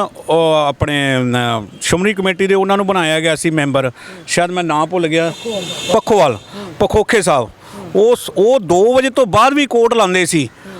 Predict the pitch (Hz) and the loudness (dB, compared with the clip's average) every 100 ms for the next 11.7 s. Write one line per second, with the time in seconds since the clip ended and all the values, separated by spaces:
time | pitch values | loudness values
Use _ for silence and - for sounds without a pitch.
0 | 160 190 170 220 247 240 233 214 226 233 | -2 0 4 4 4 4 2 2 2 0
1 | 226 233 247 247 254 240 220 208 226 208 | 0 2 2 2 2 2 0 0 0 0
2 | 185 175 196 170 135 - - 185 202 214 | -2 -2 -2 -2 -6 -10 -16 -2 0 2
3 | 202 208 233 247 214 247 - 226 220 226 | 0 0 0 -2 2 0 2 0 2 2
4 | 226 190 185 214 214 208 233 247 220 - | 2 0 0 0 0 2 0 0 -2 -2
5 | 220 233 - 220 208 202 175 208 190 196 | -2 -2 -2 -2 0 0 0 -2 -2 0
6 | 196 202 233 254 214 - 240 220 220 208 | 0 0 0 2 0 0 0 0 0 0
7 | 208 196 190 202 190 175 175 165 185 196 | -2 -2 0 0 0 0 -2 0 0 -2
8 | - - 175 147 143 233 294 - 247 269 | -6 -12 -12 -4 0 2 2 -2 -2 0
9 | 247 - 247 269 180 175 277 240 240 277 | 0 0 2 0 2 2 2 0 0 0
10 | 233 202 202 147 - - 202 214 254 240 | 0 2 2 0 -2 -14 -8 0 0 2
11 | 196 208 269 262 - 214 139 | 0 2 2 2 0 -2 -4